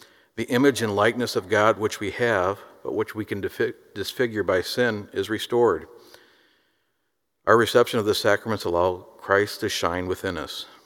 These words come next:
But even beyond divinization, the transfiguration is meant for encouragement in our earthly journey, the knowledge that something glorious awaits us.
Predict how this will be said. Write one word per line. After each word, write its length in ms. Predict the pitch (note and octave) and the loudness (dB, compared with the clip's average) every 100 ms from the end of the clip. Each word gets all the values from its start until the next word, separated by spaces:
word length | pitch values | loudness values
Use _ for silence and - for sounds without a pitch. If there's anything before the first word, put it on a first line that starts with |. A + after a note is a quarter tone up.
| _ _ _ _ _ _ _ _ _ _ _ _ _ | _ _ _ _ _ _ _ _ _ _ _ _ _
But 100 | F#2 | -8
even 240 | G#2+ A#2 G#2+ | -6 -6 -4
beyond 400 | G#2 G#2 G#2+ G2+ | -2 0 -2 -4
divinization, 1040 | F2+ A2 A2+ G#2 G#2+ F#2+ F#2 - D2+ C#2+ - - - _ _ _ _ _ _ | 0 0 0 -4 -4 0 0 -2 -6 -10 -18 -20 -20 _ _ _ _ _ _
the 80 | F#2+ | -6
transfiguration 1040 | - G#2 F#2+ G#2+ A2 G#2 G#2+ G#2 G#2 G#2+ | 0 0 2 2 2 4 4 4 2 -4
is 160 | F#2 F#2 | -4 -2
meant 220 | F#2 F2+ | -4 -4
for 180 | - F#2 | -6 -6
encouragement 600 | - G#2+ G#2 G2 G#2+ G#2 | -2 4 4 2 -6 -4
in 100 | G#2 | -2
our 140 | F#2 | -2
earthly 320 | - F#2+ - G2+ | 0 -2 -2 -4
journey, 460 | F2+ F2 D#2+ F2+ _ _ _ _ _ _ _ _ _ _ _ _ _ | -4 -4 -6 -12 _ _ _ _ _ _ _ _ _ _ _ _ _
the 80 | G2+ | 0
knowledge 340 | G#2 A2+ A2+ F#2 | 6 6 6 2
that 120 | - | -2
something 480 | B2 G#2+ A2 G#2 G2 | -4 -4 -4 -6 -8
glorious 600 | G#2 G#2+ G#2+ G#2+ G#2 - | -2 0 2 0 -2 -4
awaits 400 | G#2+ F2+ F2+ - | -2 -2 -2 -4
us. 300 | C#2 - - | -8 -8 -10